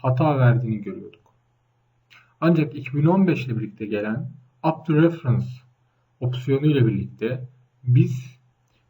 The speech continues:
parçamızın belirli spesifik bir noktasına göre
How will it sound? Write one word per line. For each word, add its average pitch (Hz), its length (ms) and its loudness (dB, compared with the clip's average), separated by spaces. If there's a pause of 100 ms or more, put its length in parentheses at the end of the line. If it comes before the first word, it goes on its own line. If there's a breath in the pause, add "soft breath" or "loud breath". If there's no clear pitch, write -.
parçamızın 135 880 0
belirli 139 420 4
spesifik 165 600 -6
bir 131 160 0
noktasına 127 580 2
göre 107 460 -6